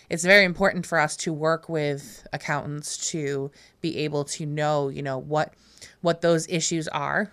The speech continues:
what's going to trigger those capital gains taxes. You know, does it make sense? Um, does, you know, uh, you know, paying them now versus, you know, maybe doing it in a different year make more sense? Um, as you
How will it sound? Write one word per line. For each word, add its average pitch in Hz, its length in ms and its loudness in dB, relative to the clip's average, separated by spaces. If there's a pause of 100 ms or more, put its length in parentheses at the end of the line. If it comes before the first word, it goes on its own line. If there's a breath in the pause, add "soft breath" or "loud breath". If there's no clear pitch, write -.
(120)
what's 160 240 -2
going 165 220 -4
to - 60 -18
trigger 170 320 -2
those 151 200 -4
capital 147 320 -6
gains 147 260 -8
taxes. 156 580 -6 (380 loud breath)
You 175 100 -4
know, 156 80 0
does 156 300 2
it 170 120 0
make 151 260 -2
sense? 151 580 -2 (400 soft breath)
Um, 143 540 0 (160)
does, 151 640 0
you 170 80 -4
know, 139 400 -4 (460 soft breath)
uh, - 340 -2 (340)
you 170 120 -6
know, 139 260 -4 (360)
paying 160 280 0
them 156 160 0
now 147 360 2
versus, 147 520 -4
you 156 80 -6
know, 139 140 -4
maybe 143 260 -2
doing 147 300 -6
it 143 140 -6
in 151 100 -6
a 147 60 -4
different 156 420 -6
year 147 440 -2 (200)
make 170 240 -2
more 156 180 0
sense? 147 580 -6 (460 soft breath)
Um, 147 540 -2 (360)
as 170 400 2
you 160 600 -4